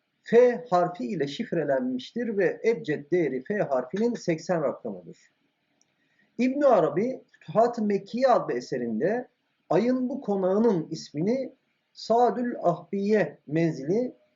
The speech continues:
ve bu menzilin ismi şerifinin ise El Kavi olduğunu nakletmiştir, ak-, aktarmıştır. Sadül Ahbiye menzili Kova burcunun sekizinci derecesinden yirmi birinci derecesine kadardır.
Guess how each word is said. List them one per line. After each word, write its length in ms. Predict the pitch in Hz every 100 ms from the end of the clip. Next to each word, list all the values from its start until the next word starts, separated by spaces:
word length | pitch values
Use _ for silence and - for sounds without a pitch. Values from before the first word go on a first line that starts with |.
| _ _
ve 140 | 135 143
bu 120 | 269
menzilin 440 | 294 240 165 139
ismi 280 | 233 254 220
şerifinin 540 | - 185 170 165 143 127
ise 440 | - - 262 269 -
El 240 | 190 180
Kavi 440 | - 165 240 208
olduğunu 720 | - 165 156 139 147 240 269 _ _ _ -
nakletmiştir, 840 | 180 185 151 143 - - 233 240
ak-, 340 | 131 - - _
aktarmıştır. 880 | 135 139 - 139 139 139 - - - _ _ _ _ _ _ _ _ _ _ -
Sadül 440 | - 180 254 277
Ahbiye 400 | 226 165 214 285
menzili 460 | 254 185 139 113 107
Kova 360 | 180 226 285
burcunun 640 | 220 156 131 160 262 277 - _ _ _
sekizinci 760 | - - 160 165 165 180 175 254
derecesinden 840 | 262 247 226 220 226 226 247 247 - _ _ _ _ _
yirmi 360 | 127 151 220 220
birinci 580 | 208 208 214 240 185 - -
derecesine 760 | 180 190 160 156 175 214 254 - _
kadardır. 720 | 165 160 165 113 98 -